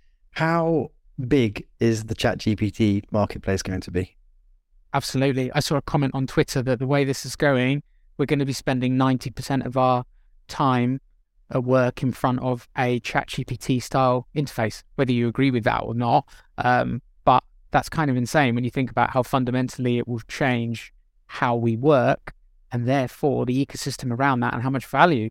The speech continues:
Speaker 2: it's gonna, it's gonna create for the people who can come up with the killer apps, which of course was the race in the smartphone era, right?
Speaker 1: Mm, yeah, yeah.
Speaker 2: Um,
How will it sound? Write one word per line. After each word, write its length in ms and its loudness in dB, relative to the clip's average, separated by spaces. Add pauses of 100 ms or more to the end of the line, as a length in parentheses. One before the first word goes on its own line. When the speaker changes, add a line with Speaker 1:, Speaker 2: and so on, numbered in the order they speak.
(140)
Speaker 2:
it's 160 -4
gonna, 400 0
it's 160 -4
gonna 180 -2
create 440 0
for 240 -4
the 80 -6
people 240 -4
who 100 0
can 120 -2
come 180 0
up 100 -4
with 120 -6
the 60 -8
killer 240 0
apps, 540 -6
which 120 -4
of 60 -10
course 220 -8
was 140 -8
the 100 -4
race 480 0 (460)
in 160 0
the 280 2
smartphone 580 0
era, 280 -6 (200)
right? 200 -6 (180)
Speaker 1:
Mm, 220 2 (160)
yeah, 360 2 (280)
yeah. 240 2
Speaker 2:
Um, 220 -6